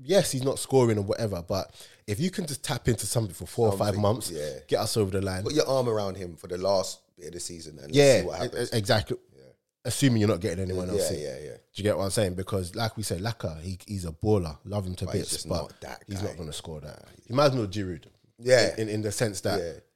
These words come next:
Speaker 1: for years, Giroud did so well for us,
Speaker 2: Yeah.
Speaker 1: and I loved him, but he's not the guy to win
Speaker 2: Not,
Speaker 1: you titles.
Speaker 2: yeah, he's not
Speaker 1: and he's not
Speaker 2: getting
Speaker 1: gonna,
Speaker 2: you, yeah,
Speaker 1: yeah.
Speaker 2: it's not enough.
Speaker 1: So,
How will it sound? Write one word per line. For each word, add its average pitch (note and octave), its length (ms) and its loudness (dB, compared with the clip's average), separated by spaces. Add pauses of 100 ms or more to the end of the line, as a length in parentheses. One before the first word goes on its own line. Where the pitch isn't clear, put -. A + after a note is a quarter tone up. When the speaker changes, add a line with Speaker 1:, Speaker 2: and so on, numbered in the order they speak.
(680)
Speaker 1:
for A#2 100 -4
years, G#2+ 400 2
Giroud G2 500 0
did E2+ 200 -8
so A#2 320 4
well G2+ 240 4
for - 180 -8
us, - 220 -10
Speaker 2:
Yeah. E2+ 160 -12
Speaker 1:
and F2+ 80 -6
I F2 60 -4
loved G#2 360 0
him, F2 240 -6
but - 220 -10 (580)
he's G#2+ 160 -2
not C3 140 0
the G#2 80 -4
guy F#2+ 180 -2
to F2+ 120 -8
win F#2+ 120 0
Speaker 2:
Not, F2+ 80 -2
Speaker 1:
you F2+ 60 -8
titles. G#2 260 -4
Speaker 2:
yeah, - 80 -6
he's G#2 160 -10
not A2+ 100 -8
Speaker 1:
and F#2 100 -8
he's F#2+ 100 -8
not G#2 100 -6
Speaker 2:
getting A2+ 220 -4
Speaker 1:
gonna, G#2+ 100 -6
Speaker 2:
you, G#2+ 120 -8
yeah, G#2+ 240 -2
Speaker 1:
yeah. A2 260 6
Speaker 2:
it's F2 220 -6
not A2+ 180 -8
enough. G2+ 220 -2
Speaker 1:
So, G2 280 4